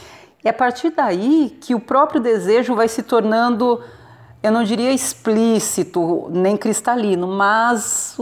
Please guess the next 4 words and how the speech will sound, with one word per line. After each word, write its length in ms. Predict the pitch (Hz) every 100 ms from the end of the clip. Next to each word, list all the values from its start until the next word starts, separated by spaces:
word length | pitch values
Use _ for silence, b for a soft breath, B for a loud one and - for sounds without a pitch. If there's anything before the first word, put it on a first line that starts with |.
| - -
um 180 | 247 269
tanto 380 | 269 320 349 311
mais 320 | 269 277 285
inteligível 1040 | 285 302 285 247 196 240 262 180 151 135